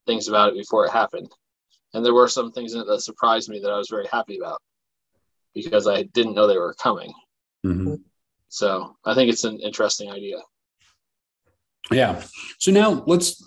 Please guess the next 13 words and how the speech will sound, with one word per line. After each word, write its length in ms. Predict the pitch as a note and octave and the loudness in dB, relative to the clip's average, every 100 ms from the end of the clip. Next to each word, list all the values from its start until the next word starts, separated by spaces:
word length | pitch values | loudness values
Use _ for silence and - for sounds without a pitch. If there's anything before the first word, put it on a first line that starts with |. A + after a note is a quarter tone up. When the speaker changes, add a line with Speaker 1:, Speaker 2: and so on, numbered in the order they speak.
| D3+ | -4
Speaker 2:
I 100 | D#3 | 2
mean, 180 | E3 | 4
let's 160 | E3+ F3+ | 4 2
kind 160 | A3+ F3 | 2 2
of 180 | A2 | 0
dig 240 | G#2+ C#3 B2+ | 2 4 4
into 280 | B2 A#2 A2 | 2 2 2
that 220 | G#2+ G2+ | 0 -2
to 100 | G#2+ | -8
the 80 | G2+ | -6
next 320 | A2 G#2+ - | -4 -4 -4
layer. 220 | G#2+ F#2+ | -4 -4
So 320 | - C3+ A#2 | -2 -2 -2